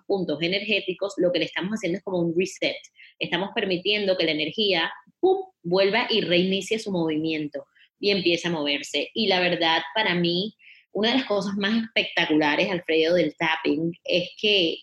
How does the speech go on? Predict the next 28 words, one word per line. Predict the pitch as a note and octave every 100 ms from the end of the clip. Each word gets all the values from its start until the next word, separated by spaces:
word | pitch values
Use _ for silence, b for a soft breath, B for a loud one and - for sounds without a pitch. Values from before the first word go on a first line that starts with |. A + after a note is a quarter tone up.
| _ _
todos | F#3+ A3+
lo | C4+
podemos | G#3 F#3+ B3
utilizar, | A3 F3 - G#3 C4 - F3+
uno | G3
no | G#3
necesita | G#3 A3+ G#3 F3 E3+ G#3+
a |
nadie, | G3+ G#3 A#3+ A3 D3+
de | E3+
pronto | E3+ F#3 G3+ C4
para | C4
que | G3+
aprendas | F#3 F3+ F3+ C4
al | -
comienzo, | F3 F#3 A3+ D4+ D4+ - C4+ C4 C4 B B B _
a | G3+
mí | G#3
me |
encanta, | A#3 A#3 A3+ A#3
por | A#3
ejemplo, | G#3+ G#3+ A3+
que |
me | F#3
guíen, | D#3+ F#3+ B3 A#3+ A#3 A3
entonces | F#3 E3 F3+
yo | F#3
tengo | F#3 F#3+ G#3+ G#3 -